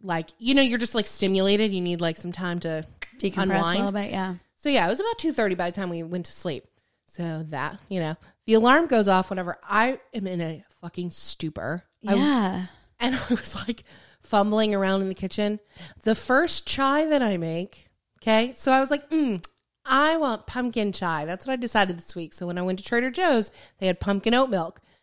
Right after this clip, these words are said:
Speaker 1: but it was, like, really sweet. So I
Speaker 2: Okay.
Speaker 1: said, "Okay." So to make my chai,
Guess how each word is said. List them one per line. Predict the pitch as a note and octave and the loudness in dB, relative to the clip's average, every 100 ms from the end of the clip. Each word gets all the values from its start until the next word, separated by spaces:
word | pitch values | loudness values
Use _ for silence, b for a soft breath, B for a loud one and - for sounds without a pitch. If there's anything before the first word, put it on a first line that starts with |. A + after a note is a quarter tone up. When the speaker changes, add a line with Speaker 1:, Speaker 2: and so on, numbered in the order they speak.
| _ _ _ | _ _ _
Speaker 1:
but | A3 | -4
it | G#3+ | -2
was, | G#3 | 0
like, | G#3 | 0
really | G3 G#3+ G#3+ G#3 | 2 4 6 4
sweet. | G3+ A3 F3+ E3+ - _ - | 0 -4 -4 -6 -12 _ -4
So | |
I | G#3 G3 | 0 0
Speaker 2:
Okay. | |
Speaker 1:
said, | F#3+ G#3 | 2 0
"Okay." | A#3+ A3 E3 | 0 -2 -4
So | D3+ G#3+ G3+ F#3+ F#3 b b b b | -4 0 2 2 -2 b b b b
to | - | -10
make | F#3+ F3+ | -6 -6
my | F#3 F#3+ G#3 | -6 -4 -4
chai, | - C#4+ B3 G3 G3 | 2 4 4 2 0